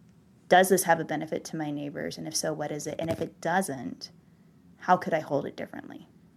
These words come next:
so that it benefits more than just me? How do I make this a channel of blessing and not a well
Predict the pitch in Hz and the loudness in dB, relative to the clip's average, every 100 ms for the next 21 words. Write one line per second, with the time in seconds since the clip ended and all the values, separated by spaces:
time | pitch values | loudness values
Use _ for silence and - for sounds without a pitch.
0 | _ - - 160 156 156 - 160 165 180 | _ -4 0 0 0 -2 -4 -6 -6 -8
1 | - - 160 160 156 170 - - - - | -8 -8 -4 -4 -4 -4 -6 -6 -8 -10
2 | - - 170 165 160 156 160 - - - | -10 -6 -2 2 4 2 0 -6 -20 -20
3 | _ - 170 165 165 151 160 156 151 - | _ -6 -2 0 0 -2 2 2 2 0
4 | - - _ _ - _ - 160 156 147 | -2 -6 _ _ -20 _ -6 -2 -2 -2
5 | 147 - - 160 165 196 247 277 - - | -6 -4 -2 0 4 6 4 2 -6 -20
6 | - - 196 208 196 214 214 - 247 247 | -20 -2 4 4 8 6 6 4 4 4
7 | 262 175 160 160 156 160 - - 151 147 | 2 -2 -2 0 2 2 0 -4 -6 -6
8 | 147 156 - _ _ _ 139 143 131 131 | -6 -8 -10 _ _ _ -4 -2 0 -2
9 | 139 | -6